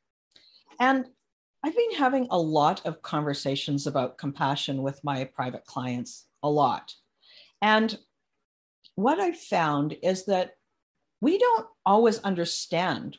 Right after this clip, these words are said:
what compassion is. Ah, yes, I agree it can be hard, but then sometimes I'm too forgiving and make excuses for myself.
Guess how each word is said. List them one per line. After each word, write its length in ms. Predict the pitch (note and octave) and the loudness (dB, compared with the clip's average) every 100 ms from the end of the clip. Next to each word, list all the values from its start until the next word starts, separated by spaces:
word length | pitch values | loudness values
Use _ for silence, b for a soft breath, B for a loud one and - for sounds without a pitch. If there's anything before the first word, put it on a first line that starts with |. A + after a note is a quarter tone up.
| - | -4
what 220 | - - | -4 -2
compassion 640 | F3+ D#3+ E3+ D#3 - D3+ | -8 -4 -2 -2 -4 -8
is. 640 | D3+ E3+ A2 - - - - _ _ b b b - | -4 -4 -6 -12 -14 -16 -20 _ _ b b b 0
Ah, 80 | |
yes, 280 | F3 D#3+ D3+ | 4 4 2
I 100 | - | 2
agree 420 | E3 D#3+ F3 G#3 | 2 2 2 2
it 120 | G3 F#3+ | 2 0
can 160 | F3+ | -2
be 80 | D#3+ | -2
hard, 360 | D#3 E3+ D#3+ E3 | -2 2 2 0
but 140 | - | -2
then 140 | E3+ | -2
sometimes 500 | E3+ G3+ G3 G3+ E3 - | -2 -2 -2 -2 -4 -4
I'm 280 | F3 E3+ E3+ - | -2 -2 -4 -6
too 460 | - - C#4 C#4 | -8 0 2 4
forgiving 560 | C#4 G3+ F#3 E3+ D#3 C#3+ | 2 -2 2 2 2 -2
and 140 | D3 | -2
make 180 | D#3+ D#3 | -2 -2
excuses 600 | - - - F#3+ F#3 D3+ | -6 -12 -4 -4 -4 -8
for 140 | - D3 | -6 -4
myself. 380 | C#3 D3+ B2 | -4 -4 -6